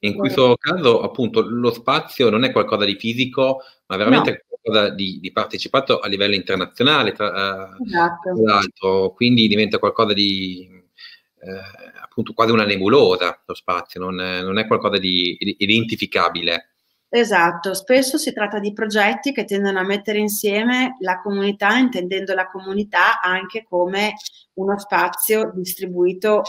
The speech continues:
Speaker 2: sostanzialmente ovunque. C'è un progetto che ho fatto io, ehm, che ho attivato io, prima, no, vi dicevo, vi accennavo al ruolo, eh, dell'artista, ma anche del curatore, del critico, che possono creare progetti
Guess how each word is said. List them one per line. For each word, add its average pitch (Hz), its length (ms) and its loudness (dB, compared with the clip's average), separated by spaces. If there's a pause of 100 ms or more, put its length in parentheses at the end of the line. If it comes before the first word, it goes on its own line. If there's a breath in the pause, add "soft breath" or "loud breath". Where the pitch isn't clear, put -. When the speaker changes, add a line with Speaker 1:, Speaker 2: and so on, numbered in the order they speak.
Speaker 2:
sostanzialmente 180 800 -4
ovunque. 185 440 0
C'è 185 160 -6
un 180 80 -4
progetto 202 440 -2
che 202 120 -4
ho 185 80 -2
fatto 190 320 -4
io, 175 420 0 (460 loud breath)
ehm, 165 640 -2
che 190 160 0
ho 180 60 6
attivato 190 460 0
io, 220 200 4
prima, 185 240 -4
no, 175 160 -2
vi 202 100 -2
dicevo, 180 400 -2
vi 185 120 0
accennavo 185 520 0
al 185 80 0
ruolo, 185 480 2 (460 loud breath)
eh, 170 140 0
dell'artista, 185 760 0
ma 180 140 0
anche 185 180 -2
del 180 140 -2
curatore, 185 580 -2
del 180 160 -2
critico, 202 460 -6
che 180 160 -8
possono 180 720 -4 (180)
creare 190 480 2
progetti 175 920 -2